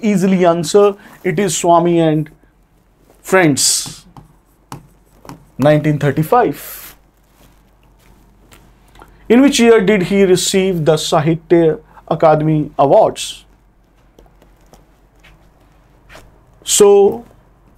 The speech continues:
ਉੱਨੀ ਸੌ ਸੱਠ ਦੇ ਵਿੱਚ ਇਹਨਾਂ ਨੂੰ ਸਾਹਿਤਯ ਅਕਾਦਮੀ ਅਵਾਰਡ ਮਿਲਿਆ।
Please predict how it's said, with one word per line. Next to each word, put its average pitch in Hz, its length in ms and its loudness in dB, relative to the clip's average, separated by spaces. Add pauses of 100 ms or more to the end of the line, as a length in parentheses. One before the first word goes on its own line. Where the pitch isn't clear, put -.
(180)
ਉੱਨੀ 226 220 4
ਸੌ 226 160 4
ਸੱਠ 220 360 0
ਦੇ 226 80 6
ਵਿੱਚ - 500 2
ਇਹਨਾਂ 190 220 0
ਨੂੰ 180 140 -2
ਸਾਹਿਤਯ 175 600 0 (420)
ਅਕਾਦਮੀ 156 440 2
ਅਵਾਰਡ 143 380 2
ਮਿਲਿਆ। 143 360 0